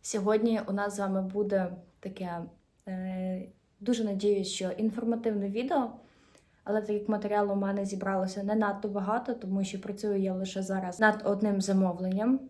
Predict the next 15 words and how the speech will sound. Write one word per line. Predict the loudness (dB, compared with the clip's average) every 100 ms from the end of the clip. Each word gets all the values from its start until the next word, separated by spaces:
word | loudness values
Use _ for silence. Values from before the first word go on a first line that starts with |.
| _ -16 -8
Е, | -6 -6
це, | 0 0
звісно, | 2 -2 -2
буде | -2 0 -2
чотири | -2 -4 -2 0
вироби, | 2 2 2 2 0 0
але | -2 0 0 0
замовлення | 0 0 0 -2 -4 -6 -4
від | -2 -2 -4 -6
однієї | -6 -2 -2 0 -2 -4
клієнтки, | -6 -6 0 2 2 -4
тому | -6 -4 -2 -2
я | -2 -2
буду | -2 -4 -6
розповідати | -10 -10 -10 -4 -4 -4